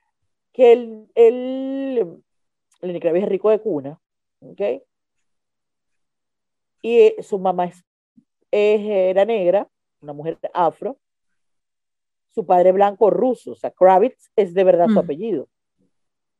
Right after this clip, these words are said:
Speaker 1: Y él dice que él descubrió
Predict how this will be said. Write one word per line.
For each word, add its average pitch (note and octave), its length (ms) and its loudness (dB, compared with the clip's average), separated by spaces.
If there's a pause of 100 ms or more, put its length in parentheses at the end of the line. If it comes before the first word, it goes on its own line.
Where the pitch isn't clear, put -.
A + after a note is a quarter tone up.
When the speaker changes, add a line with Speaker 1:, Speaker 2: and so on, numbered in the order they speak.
(2000)
Speaker 1:
Y B3 240 0
él B3+ 280 2
dice C#4+ 400 -8
que B3 100 -4
él A3 100 -4
descubrió A3+ 760 -2